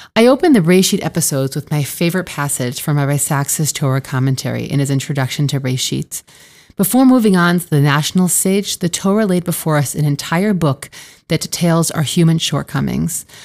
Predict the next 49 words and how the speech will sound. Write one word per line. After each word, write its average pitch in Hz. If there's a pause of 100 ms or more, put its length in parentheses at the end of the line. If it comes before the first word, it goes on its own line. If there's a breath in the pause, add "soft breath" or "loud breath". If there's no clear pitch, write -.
(160 loud breath)
what 180
Doctor 208
Yael 185
Ziegler 175
called 160
the 151
human 165
traits 156
we 160
are 139
called 151
upon 147
to -
overcome. 135 (420 loud breath)
Jealousy, 175
rivalry, 151
pettiness 151
are 180
just 180
some 214
of 226
the 196
traits 131
that 143
get 139
in 143
the 143
way 131
of 131
our 135
personal 135
relationships. 131 (400 loud breath)
What 185
Rabbi 180
Sachs -
explained 180
is 151
that 151
we 160
must 165
do 196
this 180
personal 147
work 139 (380 loud breath)
in 175
order 156
to 160
become 143
successful -